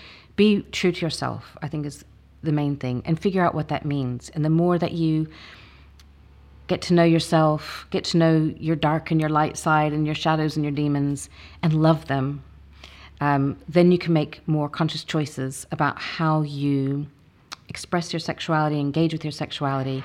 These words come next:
Don't let other people's ways of being sexual, um, drive you.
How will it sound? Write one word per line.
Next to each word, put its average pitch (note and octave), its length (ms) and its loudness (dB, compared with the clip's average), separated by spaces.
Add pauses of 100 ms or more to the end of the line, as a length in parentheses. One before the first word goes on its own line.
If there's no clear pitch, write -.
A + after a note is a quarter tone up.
(300)
Don't G3 280 0
let - 440 2 (240)
other F3 220 4
people's D#3+ 500 -2
ways D3 240 0
of C#3 140 -4
being C#3 560 -2
sexual, C3 680 -4 (840)
um, C3+ 380 -4
drive D3 360 0
you. G#2 180 -8